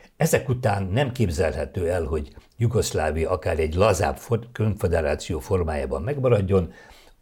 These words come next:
Az önrendelkezési elv alapján el kell ismerni azokat a köztársaságokat független államként, akik ezt akarják.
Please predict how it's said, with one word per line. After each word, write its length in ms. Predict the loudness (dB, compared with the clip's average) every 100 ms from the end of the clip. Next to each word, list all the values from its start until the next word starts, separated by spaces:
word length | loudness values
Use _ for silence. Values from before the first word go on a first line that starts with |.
| -12 -10
Az 240 | -6 -4 2
önrendelkezési 880 | 2 4 4 4 2 -4 -4 -2 0
elv 200 | 0 2
alapján 600 | 0 0 0 0 0 -6 -16 -14
el 200 | 2 2
kell 160 | 2 -4
ismerni 540 | -4 -4 -4 -4 -6 -2
azokat 420 | 0 0 -2 -6
a 80 | -4
köztársaságokat 1080 | -4 -2 -2 -2 -2 0 0 0 -2 -4 -2
független 520 | 0 0 -2 -4 -2
államként, 600 | 0 2 0 -2 -4 -6 -16 -4
akik 320 | -2 0 -2
ezt 240 | -4 -4
akarják. 580 | -6 -4 -4 -4 -6 -8